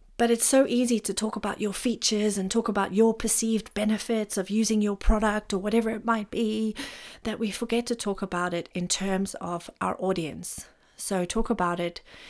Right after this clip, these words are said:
in terms of the benefits to them. Talk about it in the potential results that they can benefit from, the potential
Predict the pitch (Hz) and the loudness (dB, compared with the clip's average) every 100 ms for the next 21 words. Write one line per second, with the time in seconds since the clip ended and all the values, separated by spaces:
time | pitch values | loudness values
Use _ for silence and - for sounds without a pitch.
0 | - - 190 - 196 190 180 - - 185 | -10 -2 0 2 0 0 -4 -8 -2 0
1 | 190 - 196 - - - - - _ _ | -2 -4 -6 -4 -6 -6 -20 -20 _ _
2 | - 202 175 185 175 160 - _ - 226 | -2 0 2 0 0 -6 -12 _ -2 0
3 | 240 220 208 196 - - 190 185 - - | 2 2 2 2 -4 -2 0 0 -2 -2
4 | 196 196 220 202 175 175 175 190 - - | 0 0 0 -2 -2 2 0 0 -4 -8
5 | 202 180 185 196 202 - 180 180 180 - | -6 -2 2 4 2 0 0 2 0 -4
6 | _ _ _ _ - 214 196 - 190 - | _ _ _ _ -2 4 4 2 -4 -10
7 | - 202 196 - - - - - _ _ | -10 -10 -12 -16 -18 -18 -20 -20 _ _
8 | _ _ _ - 214 - - 220 196 220 | _ _ _ -8 -6 -2 2 2 2 2
9 | 196 180 | 2 0